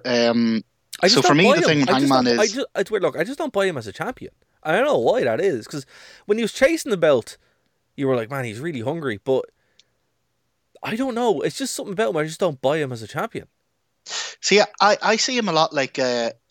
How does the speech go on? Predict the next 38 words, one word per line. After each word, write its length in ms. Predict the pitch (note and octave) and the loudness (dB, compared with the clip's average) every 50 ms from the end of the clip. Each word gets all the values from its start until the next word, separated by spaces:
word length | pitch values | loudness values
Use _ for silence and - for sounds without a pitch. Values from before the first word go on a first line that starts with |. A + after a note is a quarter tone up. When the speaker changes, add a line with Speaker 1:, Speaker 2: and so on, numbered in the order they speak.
| - _ _ _ _ _ _ _ _ _ _ | -20 _ _ _ _ _ _ _ _ _ _
Speaker 1:
like 200 | E3 - D#3+ - _ _ | -4 -4 -4 -4 _ _
Bret 220 | C#3+ C3 B2 A#2 | 0 0 0 0
Hart. 320 | - C3 C#3 D3+ D3 - - | 0 0 0 0 0 0 -2
So, 300 | - D3 C#3 C3+ C3 - - - - - - _ _ _ _ _ _ - | -2 0 0 0 -2 -6 -10 -18 -20 -20 -20 _ _ _ _ _ _ -4
so 140 | - - F3 | 0 0 0
you 140 | E3+ D#3+ | 2 2
had 140 | D3+ G3 A3+ | 2 4 4
all 140 | A3+ G#3+ G3+ | 6 4 4
these 180 | F3+ F3 D#3 D#3+ | 2 2 0 0
other 160 | D3+ C#3+ C#3+ | 0 0 2
matches 380 | C#3+ C#3 C3+ - - - A#2 | 2 2 2 2 -2 -6 -4
during 260 | - - C3+ B2+ B2+ B2+ | -2 0 0 2 2 2
the 60 | A#2+ | 2
night 220 | B2 A#2+ A#2+ A#2 | 0 0 0 0
that 120 | - A#2 A#2 | -2 -4 0
were 140 | B2 B2+ | 2 4
all 180 | C3 C3 C3+ C3+ | 6 6 6 4
very 400 | B2+ B2+ B2 B2 B2 B2 A#2 A2 - - - _ _ - _ _ _ _ | 4 4 4 4 4 2 0 -2 -8 -16 -20 _ _ -20 _ _ _ _
visceral 540 | - C#3+ C3 - - - A#2+ A2 G#2 G2+ A2 - _ - | 2 2 4 4 2 2 2 0 -2 -2 -6 -12 _ -8
and 260 | A#2 A2+ A2 - _ - | -6 -6 -6 -10 _ -2
personal. 640 | - C#3+ C3+ B2 A#2+ - - A2+ G#2+ G#2 G3 - _ _ _ - | 2 2 2 4 2 0 -2 -4 -6 -8 -10 -12 _ _ _ -12
Speaker 2:
Mm. 260 | C3 B2 A2+ G#2 G2 | -10 -10 -10 -6 -2
Speaker 1:
Jericho, 640 | - D3 C#3+ C#3+ C#3 C3+ - - C#3 C3 B2 A#2+ A2+ - _ | 2 4 4 4 4 2 0 0 0 0 0 0 -4 -8 _
Kingston, 500 | - - C3 B2 A#2+ - - A#2+ G#2+ G#2 | -6 -6 -4 -4 -2 -2 -2 -2 -2 -4
you 80 | A2 A#2 | -2 0
know, 140 | B2+ B2 B2 | 0 2 2
that 200 | C3+ D3 - B2+ | 2 2 0 -2
was 180 | B2+ A#2+ - - _ _ _ _ _ _ - | -6 -8 -8 -10 _ _ _ _ _ _ -2
personal. 560 | - C3 B2+ B2 - - B2+ A#2+ A2 G#2+ - - - - - - | 0 0 2 2 0 -2 0 -2 -2 -2 -4 -10 -18 -18 -16 -8
Speaker 2:
Yeah. 360 | - A#2+ A2+ G2 A#2+ A2+ A2 A2+ - _ _ _ _ _ _ _ _ _ _ _ _ | -4 -4 0 2 2 2 0 0 -4 _ _ _ _ _ _ _ _ _ _ _ _
Speaker 1:
Uh, 40 | A2+ | -4
uh, 40 | - - | -4 0
M 240 | D3 C#3 C#3 C#3+ D3 | 2 2 2 4 2
J 240 | C3 C#3 C3 C3 B2 | 4 4 4 4 4
F, 400 | B2 B2 B2 A#2 - - - - - _ _ _ _ _ _ _ _ | 4 4 2 2 -2 -6 -12 -12 -16 _ _ _ _ _ _ _ _
Punk, 400 | - C3+ C3 B2+ B2+ - - - _ _ _ _ _ _ | 0 0 2 2 0 -4 -10 -16 _ _ _ _ _ _
Mox, 440 | B2 B2+ B2+ C3 B2+ - - - - | 2 4 4 4 4 2 -2 -2 2
Danielson. 520 | - B2+ C3 C3+ C3 B2 - C#3+ B2 | 2 2 2 0 0 0 0 0 0